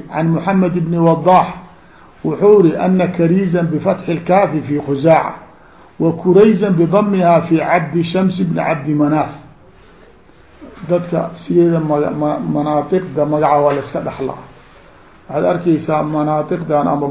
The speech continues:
gobolkan magacyaal oo, oo caadi ah ay soo celceliyaanay wada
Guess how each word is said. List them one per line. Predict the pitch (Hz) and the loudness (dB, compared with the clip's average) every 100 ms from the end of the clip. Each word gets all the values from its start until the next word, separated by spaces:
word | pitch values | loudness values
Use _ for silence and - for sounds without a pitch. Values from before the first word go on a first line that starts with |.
| 143 | 0
gobolkan | 175 170 143 151 165 - - - - - - 311 190 | 2 2 0 -2 -2 -4 -12 -20 -20 -20 -20 -12 -4
magacyaal | 170 165 165 190 202 | 0 2 2 2 2
oo, | 185 165 - 165 | 0 0 0 0
oo | 180 - - | -2 -4 -4
caadi | 113 117 - | -2 0 0
ah | 160 | 0
ay | 156 | -2
soo | 165 165 | -2 -4
celceliyaanay | 151 143 151 151 151 151 | -6 -6 -4 -2 -2 -2
wada | 139 139 | -2 -2